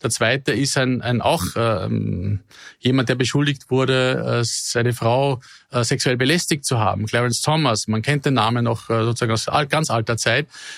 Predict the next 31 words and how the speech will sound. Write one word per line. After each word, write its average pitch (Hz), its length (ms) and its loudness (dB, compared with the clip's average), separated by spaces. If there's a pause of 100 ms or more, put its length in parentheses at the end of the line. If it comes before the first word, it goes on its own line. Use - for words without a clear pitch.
(120)
All 156 220 2
das 139 220 -2
kann 139 160 0
sie 127 100 0
aufs 117 140 -4
Tapet 156 340 0
bringen. 147 540 0 (180)
Sie - 160 -4
kann 117 240 0
da 95 540 0
kommunizieren, 127 640 2
wir 123 80 2
müssen, 127 580 2 (340)
wir 120 140 0
brauchen 117 320 0
eine 127 140 0
Renaissance 123 720 0
Amerikas. 139 920 0
Äh, 110 320 0
die 120 340 0
Republikaner 123 800 0
haben 123 180 0
den 123 200 0
Kongress 131 640 0 (320)
zum 120 200 -2
Freiwild 120 560 0
gemacht, 104 460 0
in 117 120 2
dem 120 300 2
dort, 113 340 0
äh, 110 300 2